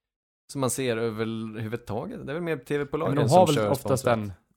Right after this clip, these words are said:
Speaker 1: Och så är det lite
Speaker 2: ja, men
Speaker 1: Gatorade
Speaker 2: annars
Speaker 1: och
Speaker 2: har de
Speaker 1: sånt
Speaker 2: en
Speaker 1: där.
Speaker 2: huvud-, huvudsponsor också.
Speaker 1: Mm. Ja, det är
Speaker 2: Eh.
Speaker 1: klart de tjänar grymt mycket pengar på sponsorer, men det är ju, det syns inte på plan och det uppskattar jag.
Speaker 2: Ja, nej, men exakt. Och det är väl mer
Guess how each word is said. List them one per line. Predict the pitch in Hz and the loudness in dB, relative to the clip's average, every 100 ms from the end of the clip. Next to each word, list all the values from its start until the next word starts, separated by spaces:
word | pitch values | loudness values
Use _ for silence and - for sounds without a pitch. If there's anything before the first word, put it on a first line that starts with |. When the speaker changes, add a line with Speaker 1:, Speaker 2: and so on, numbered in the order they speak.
| _ | _
Speaker 1:
Och | 110 | -8
så | 117 | -4
är | |
det | 110 | -2
lite | 107 | -2
Speaker 2:
ja, | 107 | 2
men | 110 | 2
Speaker 1:
Gatorade | 131 | 4
Speaker 2:
annars | 135 | 2
Speaker 1:
och | 123 | 2
Speaker 2:
har | 131 | 2
de | |
Speaker 1:
sånt | 107 | 2
Speaker 2:
en | 107 | 0
Speaker 1:
där. | 104 | 0
Speaker 2:
huvud-, | 110 101 98 98 _ _ _ _ _ | 0 2 0 -2 _ _ _ _ _
huvudsponsor | 123 107 - 117 107 - 104 | 0 0 0 -2 -2 -4 -4
också. | 101 101 87 - | -4 -6 -6 -4
Speaker 1:
Mm. | 113 120 - _ _ _ _ _ _ _ _ | -4 -4 -8 _ _ _ _ _ _ _ _
Ja, | - | -18
det | 110 | -14
är | - | -12
Speaker 2:
Eh. | - | -12
Speaker 1:
klart | - | -12
de | - | -14
tjänar | - 95 92 87 | -10 -8 -8 -10
grymt | 95 98 117 104 | -10 -2 -2 -2
mycket | 98 - | -6 -8
pengar | - 98 | -6 -8
på | 90 | -8
sponsorer, | 95 101 123 117 92 | -12 -10 -8 -6 -4
men | 107 | -4
det | 117 | -2
är | |
ju, | 120 127 - - | -4 -8 -14 -20
det | - - - 131 | -20 -20 -8 -6
syns | - 156 127 | -4 -4 -4
inte | 120 110 110 | -6 -6 -8
på | - 143 117 | -6 -4 -2
plan | - 123 104 95 | -4 -6 -6 -6
och | 104 | -6
det | 120 | -6
uppskattar | 117 120 - - | -6 -10 -10 -16
jag. | - _ _ _ _ _ _ _ _ _ _ _ _ - | -16 _ _ _ _ _ _ _ _ _ _ _ _ -2
Speaker 2:
Ja, | 139 | 0
nej, | 147 | 2
men | 143 | 0
exakt. | 131 107 - - _ _ | -4 -10 -10 -20 _ _
Och | 139 | 0
det | 120 | 2
är | |
väl | 117 | 2
mer | 110 107 95 92 | 2 0 -2 -4